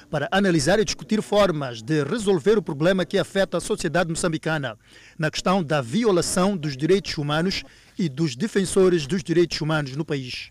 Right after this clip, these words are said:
O Centro para a Democracia e Desenvolvimento, C D D, entende que o Estado moçambicano não está comprometido com questões relacionadas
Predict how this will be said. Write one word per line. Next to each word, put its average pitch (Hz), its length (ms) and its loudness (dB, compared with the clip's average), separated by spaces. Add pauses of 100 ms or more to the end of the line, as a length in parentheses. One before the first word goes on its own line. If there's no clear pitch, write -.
(100)
O 240 100 -8
Centro 269 440 -4
para 226 140 -4
a 196 40 -8
Democracia 269 640 -4
e 220 60 -8
Desenvolvimento, 233 1000 -6 (240)
C - 240 -4
D 226 140 0
D, 226 300 2 (180)
entende 208 460 -4
que - 100 -14
o 226 60 -6
Estado 226 340 -4
moçambicano 247 720 -4 (240)
não 220 340 -2
está 285 300 -4
comprometido 240 640 -8
com 240 120 -6
questões 247 300 -8
relacionadas 226 680 -4